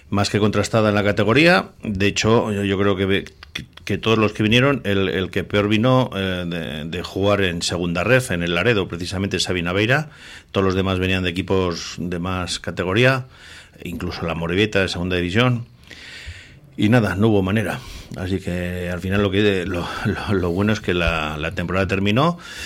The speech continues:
y a partir de ahí siempre digo que se puede reaccionar de dos maneras. Una, tirando la toalla o dos, volviendo con ilusiones renovadas. Y nosotros hemos optado por esta segunda opción. Estamos muy ilusionados y nada, a olvidar lo que pasó el año pasado.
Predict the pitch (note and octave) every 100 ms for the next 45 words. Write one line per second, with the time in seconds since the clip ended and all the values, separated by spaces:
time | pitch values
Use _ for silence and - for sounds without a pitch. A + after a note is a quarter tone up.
0 | - - - - A2+ G2 G#2 F2 G#2+ G#2
1 | A2 B2 G#2+ G#2 G2 F#2+ F#2 F2+ F#2 F2+
2 | F2+ E2+ F#2+ F#2 G#2 F#2 G#2 G#2+ G2+ G#2+
3 | A2 G2+ A2 G2+ G#2 B2 F2+ G2 A#2+ G2+
4 | - F#2+ G#2 G#2 G2+ A#2+ C3 C#3+ - G2
5 | G2 G2+ A2 G#2+ G2 G2+ G#2 F#2+ F#2 F2+
6 | F2+ - F#2+ F#2 F2+ F2 G#2 F#2 F#2 F2
7 | G2+ D#2+ D2 - F2 E2+ E2+ G2+ E2+ F2
8 | F2+ F2 F2 E2+ F#2+ G2+ F2+ F2 F2+ F2+
9 | F2+ F2+ F2 A#2 C3 D3+ - - - -
10 | - - F#2 G2 G2+ G2 G2+ G2 G2 G#2+
11 | C3 D#3 E3+ - - G2 F#2 F2 E2+ E2+
12 | G2+ F#2+ D#2 - F2+ F2+ F2 G2 F2+ E2+
13 | E2+ F2 F#2 F2+ F2 F2 G#2+